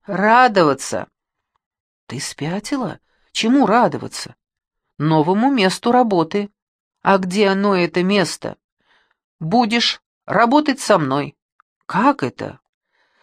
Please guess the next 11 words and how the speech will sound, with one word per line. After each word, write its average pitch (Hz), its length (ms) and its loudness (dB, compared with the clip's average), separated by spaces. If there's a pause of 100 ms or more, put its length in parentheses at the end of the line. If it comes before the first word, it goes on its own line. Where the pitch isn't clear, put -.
(120)
"Мы 311 120 4
с - 140 -10
тобой 214 400 2
зарегистрируем 226 1000 2
фирму 180 580 0
И 294 140 4
П". 196 420 2 (760)
"Это 156 220 -6
что, - 500 -2 (500)
индивидуальные 165 1080 4
предприниматели? 170 1200 -4